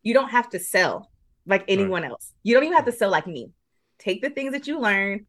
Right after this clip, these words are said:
Speaker 1: infuse it with your personality, your style, and then you go out there and do your thing." And I think that that's one of the cool things that I get to do is I get to,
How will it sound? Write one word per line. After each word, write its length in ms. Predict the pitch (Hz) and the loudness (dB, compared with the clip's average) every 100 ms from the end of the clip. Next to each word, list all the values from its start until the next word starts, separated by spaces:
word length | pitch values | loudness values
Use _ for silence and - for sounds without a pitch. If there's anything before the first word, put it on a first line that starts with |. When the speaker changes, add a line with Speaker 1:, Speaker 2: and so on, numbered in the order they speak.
| - | -4
Speaker 1:
infuse 420 | 196 190 240 277 | -4 0 0 0
it 60 | 302 | 2
with 120 | 254 | 2
your 160 | 220 226 | 2 -2
personality, 680 | - 262 220 202 196 208 196 | -2 -4 -2 -2 0 -4 -4
your 240 | 185 185 | -2 -2
style, 640 | 233 214 202 170 151 165 - _ - | 0 4 4 4 0 -2 -8 _ -4
and 140 | 214 | -2
then 100 | 214 | 0
you 120 | 202 190 | -2 0
go 160 | 196 | 2
out 140 | 180 180 | 2 2
there 160 | 175 | 2
and 140 | 170 165 | 0 -4
do 80 | 165 | -6
your 180 | 151 151 | -6 -6
thing." 240 | 160 143 | -8 -8
And 80 | 170 | -8
I 60 | 160 | -10
think 240 | - 190 | -8 -8
that 100 | 160 | -6
that's 200 | 156 156 | -6 -8
one 120 | 175 156 | -10 -10
of 60 | |
the 80 | 147 | -10
cool 200 | - 156 | -8 -10
things 220 | 151 147 | -10 -12
that 80 | 147 | -10
I 100 | 147 | -10
get 180 | 139 - | -10 -14
to 80 | 156 | -10
do 200 | 151 139 | -8 -8
is 80 | - | -8
I 100 | 147 | -10
get 200 | 143 - | -12 -6
to, 180 | 160 | -4